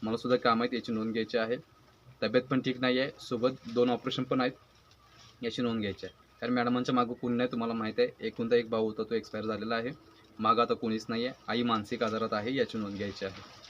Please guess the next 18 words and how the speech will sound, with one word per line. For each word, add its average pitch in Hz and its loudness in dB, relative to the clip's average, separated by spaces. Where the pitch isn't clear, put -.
ठीक 135 -2
आहे, 127 4
प्रत्येकाची 120 0
फॅमिलीची 117 0
प्रॉब्लेम 117 4
आहेत. - -8
होय 127 4
बाबा, 127 6
माझे 123 6
काहीतरी 131 2
पर्सनल 131 4
याच्यामध्ये 127 4
हेतू 127 2
असता, 123 4
मला 113 4
काहीतरी 127 4
मिळणार 117 4
आहे 92 0